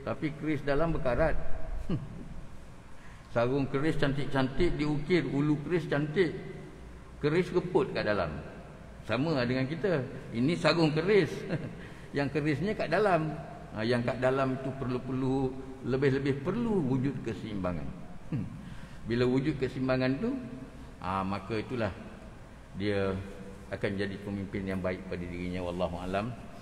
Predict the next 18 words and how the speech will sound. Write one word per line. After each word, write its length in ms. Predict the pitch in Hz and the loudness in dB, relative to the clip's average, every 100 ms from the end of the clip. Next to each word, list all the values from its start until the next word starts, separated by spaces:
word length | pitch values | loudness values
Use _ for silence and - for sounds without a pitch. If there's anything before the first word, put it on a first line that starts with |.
| - - - | -12 -10 -6
Apa 180 | - | -2
yang 160 | 104 95 | 0 2
baik 320 | 98 98 90 | 4 2 0
itu 60 | 101 | 0
datangnya 400 | 95 92 95 92 | 2 4 4 4
daripada 320 | 85 92 80 | 0 0 0
Allah 180 | 87 95 87 | 2 2 2
Subhanahu 320 | - 92 90 87 | 2 0 2 0
Wa 20 | 90 | 0
Taala. 260 | 90 104 143 147 - - - - - 98 | 0 2 0 -2 -6 -6 -6 -4 -4 -4
Apa 160 | - | -2
yang 160 | 104 95 110 | -2 0 2
kurang 320 | 107 104 101 | 4 2 2
itu 180 | 95 104 | 0 0
datangnya 420 | 92 92 90 92 | -2 -2 -2 0
daripada 220 | 90 90 87 | -2 -4 -6
kelemahan 480 | 85 87 87 90 87 | -4 -2 -2 -2 -2
dan 160 | 85 | -4